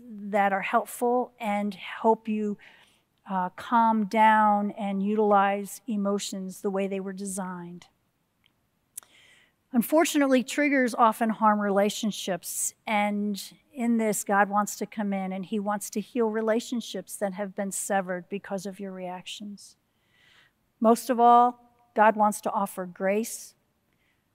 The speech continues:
forgiveness. He offers mercy to you. Um, it's a deeper work, not an easy work.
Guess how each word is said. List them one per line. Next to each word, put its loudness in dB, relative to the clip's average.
forgiveness. -2
He 0
offers 4
mercy 0
to -6
you. 0
Um, -14
it's 0
a 8
deeper 2
work, -2
not 8
an 6
easy 0
work. -8